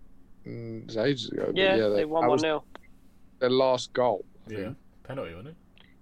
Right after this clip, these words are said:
Speaker 2: It was their
Speaker 1: Yeah.
Speaker 2: goal. It was their goal of the month as well.
Speaker 1: <laughs>
Speaker 3: That's,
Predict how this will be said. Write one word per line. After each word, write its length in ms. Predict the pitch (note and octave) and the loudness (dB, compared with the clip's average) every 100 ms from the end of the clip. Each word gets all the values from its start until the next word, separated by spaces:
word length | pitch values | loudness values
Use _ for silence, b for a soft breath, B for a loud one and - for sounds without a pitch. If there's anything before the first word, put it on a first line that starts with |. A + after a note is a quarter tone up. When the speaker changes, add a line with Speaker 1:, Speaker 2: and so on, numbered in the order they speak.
| - - - - | -20 -20 -18 -6
Speaker 2:
It 40 | |
was 100 | C#3+ | 0
their 80 | D3 | 0
Speaker 1:
Yeah. 40 | A#2+ | 2
Speaker 2:
goal. 160 | D#3+ | 0
It 120 | E3+ | 2
was 100 | D3 | 2
their 100 | C#3+ D3 | 2 2
goal 240 | E3 D#3 | 2 2
of 60 | C3+ | 0
the 60 | |
month 260 | C3+ D3+ A#2+ - B2 | 0 -4 -4 -16 -16
as 80 | |
well. 320 | A#2 C3 B2+ - - - - - | -8 -6 -8 -12 -20 -20 -20 -20
Speaker 1:
<laughs> 440 | - _ _ - - | -20 _ _ -20 -8
Speaker 3:
That's, 120 | A#2+ | -4